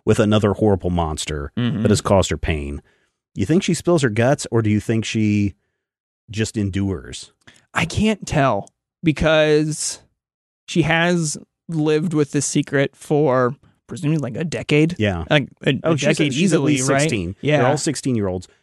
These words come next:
Speaker 1: She's probably, uh, seven or eight
Speaker 2: Yeah.
Speaker 1: when this, when we s-, first see her.
Speaker 2: But, you know, she has been through a lot. You know, we, very early on, we realized Casey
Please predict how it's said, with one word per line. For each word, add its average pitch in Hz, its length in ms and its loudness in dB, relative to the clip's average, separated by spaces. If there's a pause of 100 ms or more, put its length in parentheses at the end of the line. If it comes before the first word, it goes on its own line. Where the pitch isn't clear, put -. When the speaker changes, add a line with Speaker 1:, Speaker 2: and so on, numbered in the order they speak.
Speaker 1:
She's 120 140 -6
probably, 131 240 -2 (140)
uh, 85 360 -8 (580)
seven 110 300 -4
or 107 80 -6
eight 104 280 -4 (140)
Speaker 2:
Yeah. 135 220 4
Speaker 1:
when 113 100 4
this, 104 220 -2
when 113 180 2
we 104 160 2
s-, 95 180 -6
first 110 240 -4
see 98 160 -4
her. 104 220 -2 (280)
Speaker 2:
But, 175 220 0
you 185 80 2
know, 190 60 4
she 180 200 0
has 165 460 2
been 147 680 0
through 147 680 0
a 117 120 -4
lot. 123 340 -4
You 160 120 4
know, 175 100 2
we, 165 160 0
very 190 340 0
early 165 240 2
on, 127 560 0
we 143 180 2
realized 123 520 0
Casey 135 460 -2